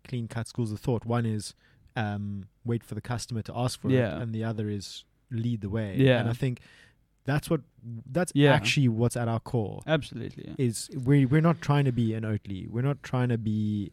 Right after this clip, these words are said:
Speaker 1: uh, Minor Figures. We're not trying to
Speaker 2: Yeah.
Speaker 1: be any of these other oat milks. Arkia is
Speaker 2: Yeah.
Speaker 1: completely different by virtue of the fact that we don't use all those other
Speaker 2: Yeah.
Speaker 1: ingredients that,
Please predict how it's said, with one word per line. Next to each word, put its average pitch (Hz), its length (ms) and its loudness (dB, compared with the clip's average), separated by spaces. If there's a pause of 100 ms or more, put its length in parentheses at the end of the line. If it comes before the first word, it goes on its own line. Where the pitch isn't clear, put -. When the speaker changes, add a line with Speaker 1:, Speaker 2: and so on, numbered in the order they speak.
Speaker 1:
uh, 95 760 -4
Minor 101 340 -6
Figures. 92 400 -8
We're 107 100 -8
not 135 180 -6
trying 131 240 0
to 123 80 2
Speaker 2:
Yeah. - 20 4
Speaker 1:
be 110 340 -2
any 117 220 -4
of 113 100 -2
these 107 140 -4
other 101 300 -8
oat 107 160 -6
milks. 101 240 -10
Arkia 160 440 -2
is 127 480 0 (400)
Speaker 2:
Yeah. 135 280 6
Speaker 1:
completely 139 340 0
different 117 460 -2
by 110 100 -2
virtue 123 300 0
of 104 80 -2
the 101 80 -10
fact 107 220 -8
that 95 100 -8
we 101 120 -8 (240)
don't 113 300 -2
use 104 220 -6
all 107 100 -6
those 104 160 -4
other 107 100 0
Speaker 2:
Yeah. 127 200 2
Speaker 1:
ingredients 127 460 0
that, 113 180 -2